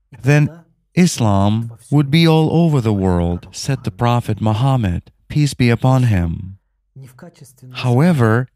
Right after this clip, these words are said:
Islam not as a name or some kind of external conformity,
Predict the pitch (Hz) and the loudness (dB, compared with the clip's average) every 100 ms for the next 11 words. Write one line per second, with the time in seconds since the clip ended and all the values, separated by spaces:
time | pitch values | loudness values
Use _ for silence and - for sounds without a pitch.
0 | - 175 - 120 101 101 104 135 170 156 | -2 -2 0 0 0 0 2 2 0 -2
1 | 127 120 135 175 131 101 104 - 123 - | 0 2 2 2 2 0 -2 -2 -4 -4
2 | 156 160 139 120 - 139 156 139 127 123 | 0 0 2 -2 -2 0 2 0 -2 -6
3 | - 156 175 147 92 82 | -4 0 0 0 -2 -4